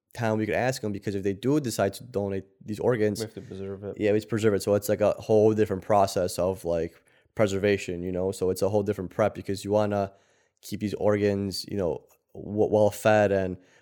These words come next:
Speaker 1: with a proper blood supply, and you wanna get 'em out of the body as soon as you can into another body as soon as you can, right?
Speaker 2: Yeah,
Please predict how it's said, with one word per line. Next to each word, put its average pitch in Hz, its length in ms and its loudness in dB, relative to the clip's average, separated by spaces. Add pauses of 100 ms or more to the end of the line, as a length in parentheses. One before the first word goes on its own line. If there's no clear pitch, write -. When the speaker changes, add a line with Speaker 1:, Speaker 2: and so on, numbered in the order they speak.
Speaker 1:
with 101 120 -4
a 98 60 2
proper 104 240 0
blood 110 240 4
supply, 98 420 2 (320)
and 110 100 -6
you 107 80 0
wanna 104 160 2
get 101 160 2
'em 101 80 -2
out 101 80 2
of 101 60 0
the 101 60 -4
body 101 320 4
as 98 80 -4
soon 113 120 -6
as 101 80 -4
you 95 60 -8
can 98 220 -4
into 98 220 -8
another 98 180 -2
body 92 280 -2
as - 80 -10
soon 90 120 -8
as 80 60 -8
you 73 60 -12
can, 78 240 -10
right? 80 200 -10 (240)
Speaker 2:
Yeah, 104 240 0